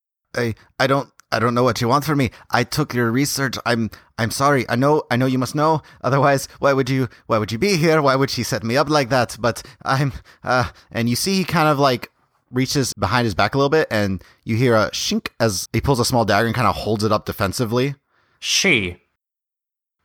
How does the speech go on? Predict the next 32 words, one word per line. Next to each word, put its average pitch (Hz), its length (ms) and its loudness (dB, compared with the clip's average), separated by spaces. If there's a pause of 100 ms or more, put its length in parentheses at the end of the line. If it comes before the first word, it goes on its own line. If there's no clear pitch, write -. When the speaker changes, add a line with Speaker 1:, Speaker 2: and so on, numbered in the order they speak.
(140)
Speaker 2:
She? - 520 -2 (480)
You 165 140 2
must 143 220 2
mean 113 160 2
Bayagosto. 107 680 0 (920)
Speaker 1:
I, 113 160 0
who 117 180 0
do 131 80 0
you 127 60 0
think 135 160 -2
gave 143 140 0
me 180 80 0
the 143 100 2
job? 101 280 0 (680)
Speaker 2:
Hmm. 101 400 -6 (680)
Interesting. 95 720 -2 (600)
He'll 180 120 2
also 139 340 2
pull, - 420 -8
pull 127 180 -2
out 123 140 0
his 107 120 -6
dagger, 110 360 -4
but 139 120 -10
he's 196 200 -10
just 214 160 -10
kinda 196 240 -4
playing 180 420 -6
with 98 180 -8
it 95 80 -10
a 90 60 -8
bit. 90 240 -10